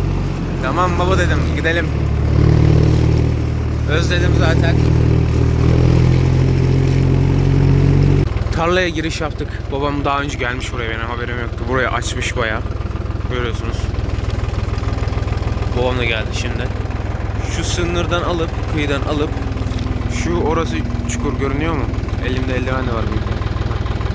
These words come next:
Şuraya dökeceğiz çukur yere. Anladığım o.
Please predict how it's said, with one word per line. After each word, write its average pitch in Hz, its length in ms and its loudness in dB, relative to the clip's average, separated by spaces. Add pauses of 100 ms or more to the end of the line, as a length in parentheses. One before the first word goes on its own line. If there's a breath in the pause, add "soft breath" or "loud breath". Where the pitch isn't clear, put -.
(720)
Şuraya 160 240 0
dökeceğiz 135 360 -2
çukur 131 240 -4
yere. - 640 -4
Anladığım 135 460 0
o. 117 60 -2